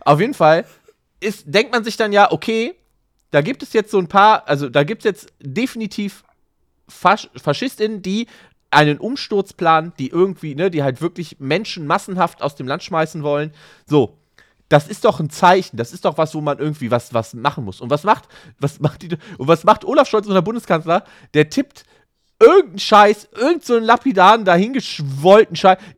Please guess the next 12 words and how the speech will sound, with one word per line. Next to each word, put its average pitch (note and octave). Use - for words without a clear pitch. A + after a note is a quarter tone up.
in D4+
seine F#3
Notiz-App, E3+
screenshot G#3+
das, C#3
screenshottet F3+
das D3
und -
postet G3+
das F#3
auf D#3
Instagram. A2+